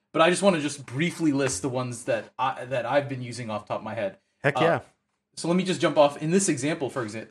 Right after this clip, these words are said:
Speaker 1: the, uh, for example, though, the reason this, uh, unjustly being accused might bother you isn't just the expectation aspect. It's also that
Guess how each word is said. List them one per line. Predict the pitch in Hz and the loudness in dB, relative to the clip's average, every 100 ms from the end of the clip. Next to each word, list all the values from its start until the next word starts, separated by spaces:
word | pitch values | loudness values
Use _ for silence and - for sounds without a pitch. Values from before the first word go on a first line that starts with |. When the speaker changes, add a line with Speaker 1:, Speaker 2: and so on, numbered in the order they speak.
| - | -4
Speaker 1:
the, | 110 - 123 | -4 -4 -10
uh, | - | -12
for | - 120 | -10 -8
example, | 110 135 127 | -4 -4 -2
though, | 104 101 _ _ _ 135 | -4 -6 _ _ _ 0
the | 160 | 2
reason | 165 185 190 160 147 _ _ _ | 2 2 2 0 -6 _ _ _
this, | 156 151 - - | -6 -4 -6 -2
uh, | 123 117 - | 0 0 -2
unjustly | 147 147 151 - 135 | -2 -2 -4 -4 -6
being | 131 127 | -6 -8
accused | 110 156 135 | -8 -6 -4
might | 131 117 | -4 0
bother | 135 139 | 0 0
you | 131 | -2
isn't | 214 269 | 2 4
just | 190 - | 2 0
the | 135 | -4
expectation | 131 107 120 156 107 | -4 -10 -8 -8 -8
aspect. | - - _ _ _ _ _ _ - | -10 -14 _ _ _ _ _ _ -6
It's | 170 - | -4 2
also | 202 - 170 | 2 4 2
that | 131 113 135 | 2 0 -2